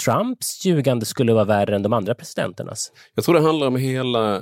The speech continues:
Speaker 2: retoriken och hur den har förändrat det politiska landskapet. Att helt enkelt ha blivit en,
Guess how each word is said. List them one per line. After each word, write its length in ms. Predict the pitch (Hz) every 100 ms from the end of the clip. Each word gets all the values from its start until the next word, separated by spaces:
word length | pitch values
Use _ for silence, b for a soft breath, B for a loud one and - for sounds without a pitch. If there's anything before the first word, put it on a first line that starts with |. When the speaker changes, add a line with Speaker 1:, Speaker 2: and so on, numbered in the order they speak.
| -
Speaker 2:
retoriken 880 | 110 104 107 - 117 135 147 - 135
och 100 | 127
hur 160 | 120 110
den 220 | 107 104
har 320 | 107 92 90
förändrat 560 | - 113 101 98 95 90
det 80 | 104
politiska 480 | 101 95 - -
landskapet. 800 | 95 104 101 - 110 156 110 95
Att 160 | 101 -
helt 240 | 107 98
enkelt 260 | 104 90 107
ha 80 | 151
blivit 360 | 98 98 90
en, 220 | 98 92